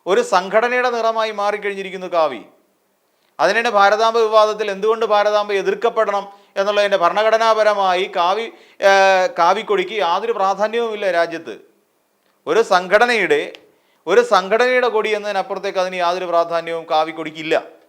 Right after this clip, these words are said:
പിന്നെന്തിനാണ് ക്ഷേത്രങ്ങളുടെ മുന്നിൽ കൊണ്ടുപോയി കൊ-, കാവി കൊടി കിട്ടുന്നത്?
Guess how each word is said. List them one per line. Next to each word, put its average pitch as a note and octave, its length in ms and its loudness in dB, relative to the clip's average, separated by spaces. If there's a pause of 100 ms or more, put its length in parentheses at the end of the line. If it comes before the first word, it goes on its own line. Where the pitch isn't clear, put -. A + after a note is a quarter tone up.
(960)
പിന്നെന്തിനാണ് E3+ 540 -2
ക്ഷേത്രങ്ങളുടെ E3+ 680 -4 (280)
മുന്നിൽ E3 220 -6
കൊണ്ടുപോയി F3 360 -2
കൊ-, E3 200 -2
കാവി E3 240 0
കൊടി E3+ 180 -8
കിട്ടുന്നത്? D#3+ 460 -10